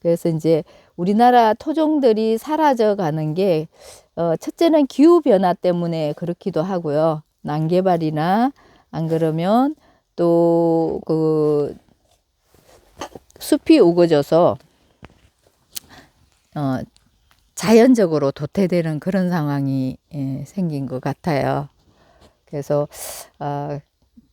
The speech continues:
따뜻한 온도 때문에, 예, 이제 애들도 변화를 많이 일으키는 것 같아요. 그게 제일 어려운 것 같고, 그다음에,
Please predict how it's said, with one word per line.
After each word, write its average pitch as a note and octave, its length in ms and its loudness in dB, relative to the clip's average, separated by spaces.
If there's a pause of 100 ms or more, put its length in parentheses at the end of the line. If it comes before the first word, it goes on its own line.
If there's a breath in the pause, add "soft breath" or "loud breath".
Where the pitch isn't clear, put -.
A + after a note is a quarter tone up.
(1300)
따뜻한 B3 1160 2 (240)
온도 D4+ 300 2
때문에, D3 760 -4 (360)
예, C#3+ 180 -6
이제 D#3 140 -10 (220)
애들도 D3 560 0 (320)
변화를 D#3+ 480 0
많이 D3+ 300 -2
일으키는 D#3 480 -4
것 C#3 140 -2
같아요. C#3 540 -6 (140)
그게 F3+ 220 2
제일 F3 280 4
어려운 F#3+ 320 4
것 D#3 120 -2
같고, A3 400 -2
그다음에, G#3 600 2